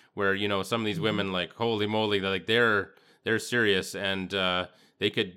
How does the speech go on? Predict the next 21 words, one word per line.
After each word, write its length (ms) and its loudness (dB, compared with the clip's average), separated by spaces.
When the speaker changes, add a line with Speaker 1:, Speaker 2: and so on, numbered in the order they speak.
Speaker 1:
they 180 0
could 220 -4
take 200 0
out 120 -2
some 120 0
of 80 -4
the 60 0
guys 420 2
at 140 -4
some 180 -4
of 60 -2
their 100 -2
sports. 440 -2
Speaker 2:
I, 220 2
I 200 6
truly 300 8
believe 420 8
the, 80 4
the 120 6
sport 520 6
that 300 6